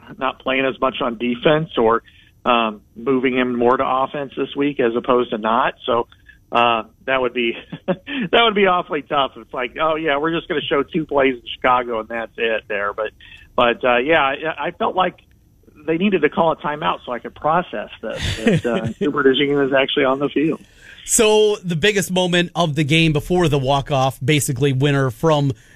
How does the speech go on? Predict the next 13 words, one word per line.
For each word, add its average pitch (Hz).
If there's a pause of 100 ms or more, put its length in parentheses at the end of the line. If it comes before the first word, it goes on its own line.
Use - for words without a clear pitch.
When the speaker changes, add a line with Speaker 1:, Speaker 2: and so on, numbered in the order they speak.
(120)
Speaker 3:
Drew 175
Stevens, 165
was 160
the 160
play, 156
the 139
pass 156
up 160
the 160
left 147
side 170
as 143
they 143